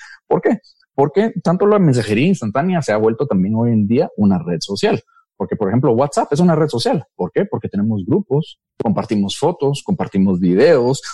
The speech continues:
compartimos experiencias, tenemos incluso el modo stories en WhatsApp, que a mí en lo personal no me gusta, pero hay gente que lo usa como tal.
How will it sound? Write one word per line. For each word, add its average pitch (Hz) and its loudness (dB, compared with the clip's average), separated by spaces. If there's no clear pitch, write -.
compartimos 101 0
experiencias, 131 0
tenemos 123 0
incluso 120 0
el 107 -4
modo 127 2
stories 160 0
en 95 0
WhatsApp, 113 0
que 92 -4
a - -2
mí 98 -2
en 98 0
lo 92 0
personal 92 -2
no 117 2
me 123 2
gusta, 165 0
pero 90 0
hay 95 0
gente 110 0
que 110 -2
lo 98 -2
usa 82 -4
como 113 -2
tal. - -4